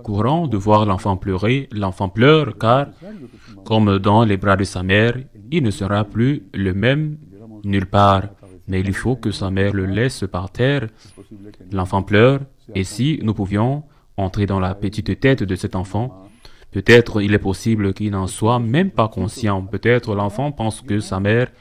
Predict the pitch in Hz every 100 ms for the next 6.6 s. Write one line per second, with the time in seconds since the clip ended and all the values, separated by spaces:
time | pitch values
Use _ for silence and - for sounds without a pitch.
0 | - - 95 98 98 92 107 101 95 -
1 | 139 143 - _ _ _ _ _ - 98
2 | 90 98 95 - 95 - 95 107 95 98
3 | 95 101 92 - 92 92 104 117 95 90
4 | 92 92 98 110 110 170 135 113 185 202
5 | 143 117 104 98 92 98 113 110 104 -
6 | 156 113 101 101 98